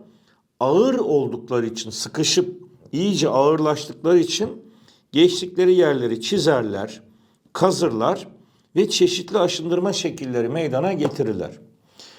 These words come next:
Aynı şekilde taşıma güçlerinin azaldığı veya tamamen eridikleri bölgelerde bu aşındırıp kazıyıp getirdikleri maddeleri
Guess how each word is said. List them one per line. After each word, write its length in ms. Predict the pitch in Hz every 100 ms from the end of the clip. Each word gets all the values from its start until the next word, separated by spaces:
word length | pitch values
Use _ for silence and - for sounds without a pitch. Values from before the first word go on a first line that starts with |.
| - _ -
Aynı 280 | 170 240 233
şekilde 600 | 208 175 165 135 107 - - _ _ _ _
taşıma 460 | - 143 - 208 240
güçlerinin 760 | 208 - - 190 175 180 131 -
azaldığı 680 | 139 139 170 175 170 220
veya 300 | 175 139 143
tamamen 640 | 147 131 175 240 233 190 131 107 - _ -
eridikleri 680 | 143 156 156 165 180 196 165
bölgelerde 840 | 147 123 113 104 98 117 220 226 - - - _ -
bu 280 | 180 208 -
aşındırıp 720 | 175 - 190 185 175 120 -
kazıyıp 580 | - 160 160 214 - 131
getirdikleri 680 | 160 160 143 131 135 123
maddeleri 720 | 117 170 170 123 117 123 226